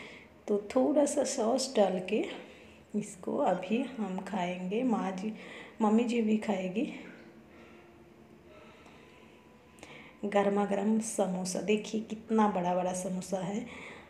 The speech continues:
आ, खाने में भी बहुत अच्छा लग रहा है और एक खाने से ही मन तो भर जाता है यार।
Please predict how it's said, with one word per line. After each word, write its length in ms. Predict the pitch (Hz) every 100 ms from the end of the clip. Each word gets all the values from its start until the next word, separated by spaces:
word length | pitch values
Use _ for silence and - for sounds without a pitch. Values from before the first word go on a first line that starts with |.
| - -
आ, 200 | 180 175
खाने 380 | 175 - 196 196
में 180 | 202 196
भी 80 | 202
बहुत 300 | 202 190 196
अच्छा 240 | 190 -
लग 180 | 196 190
रहा 120 | 196
है 60 | 196
और 340 | 196 202 196 220
एक 280 | 220 - -
खाने 280 | 208 196
से 160 | 196 214
ही 140 | 202
मन 380 | 202 196 196 196 -
तो 80 | 190
भर 300 | - 185 185
जाता 300 | 190 185 190
है 320 | 190 185 185
यार। 300 | 190 202